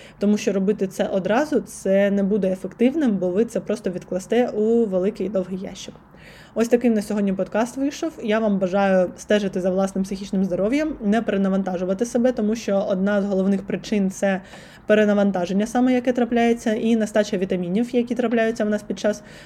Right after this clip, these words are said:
холодного періоду. Тому стежте за власним раціоном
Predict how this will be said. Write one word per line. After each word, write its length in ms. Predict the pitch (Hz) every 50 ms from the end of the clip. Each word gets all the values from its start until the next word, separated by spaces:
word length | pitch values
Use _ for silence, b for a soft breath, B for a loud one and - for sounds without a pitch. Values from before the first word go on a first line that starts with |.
| B
холодного 480 | - - 214 214 208 208 202 208 220 190
періоду. 400 | 196 202 196 208 208 202 185 180
Тому 300 | - 196 202 226 233 226
стежте 420 | 233 - 226 226 233 - - 196
за 100 | 180 190
власним 320 | 185 190 190 190 - 190 185
раціоном 640 | 185 185 - - 185 170 180 190 226 262 285 285